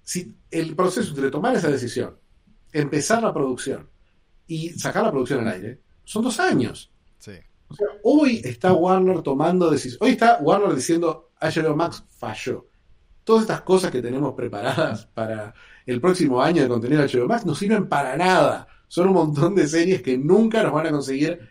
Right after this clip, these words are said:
Speaker 1: el hype para competir contra el ganador establecido, que es Netflix, contra, eh,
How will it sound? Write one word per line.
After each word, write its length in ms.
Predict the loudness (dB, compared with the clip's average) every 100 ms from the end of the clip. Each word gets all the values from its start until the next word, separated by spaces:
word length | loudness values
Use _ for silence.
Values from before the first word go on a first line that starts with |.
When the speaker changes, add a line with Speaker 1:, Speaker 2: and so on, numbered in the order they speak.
| _
Speaker 1:
el 180 | -4 -4
hype 320 | -2 -4 -4 -12 _ _
para 180 | -4 -2
competir 400 | -2 -4 -4 -6
contra 480 | -8 -2 0 -2 -2
el 360 | -2 -2 -4 -4
ganador 280 | 0 2 4
establecido, 720 | 4 2 4 4 4 0 _ _ -2
que 140 | 0
es 60 | 0
Netflix, 520 | -2 -6 -14 -18 -20 _ _ -2
contra, 680 | 0 0 0 0 0 -4 _
eh, 300 | -2 -2 -2